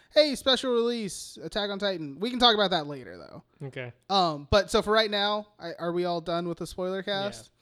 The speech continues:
Speaker 1: So it's not gonna seem like a long time for you, but it's probably gonna be about two weeks for us. Um, but we'll be back in a minute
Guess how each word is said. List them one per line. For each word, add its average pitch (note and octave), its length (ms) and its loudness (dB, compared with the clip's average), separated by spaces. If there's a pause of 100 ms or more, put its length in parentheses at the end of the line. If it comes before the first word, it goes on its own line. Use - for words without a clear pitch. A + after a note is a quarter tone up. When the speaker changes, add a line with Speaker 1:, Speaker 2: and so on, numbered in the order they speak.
(360)
Speaker 1:
So F#3 460 6 (800)
it's F#3 220 -2
not C4 200 4
gonna B3+ 120 0
seem C4 200 -2
like A3+ 140 4
a A3+ 40 0
long A#3 220 2
time B3 240 0
for B3 80 -8
you, B3+ 320 -4
but A3 120 0
it's F3+ 100 -4
probably A#3 180 0
gonna G#3 120 -4
be G#3 120 -4
about F3+ 220 -4
two B3 180 -2
weeks A#3+ 240 -4
for G#3 180 -2
us. - 420 -6 (320)
Um, D#3+ 720 -2 (840)
but E3+ 440 -2 (240)
we'll G3 200 -4
be G#3 100 -6
back G#3 260 -2
in G3 80 -4
a - 20 -6
minute G3+ 280 -8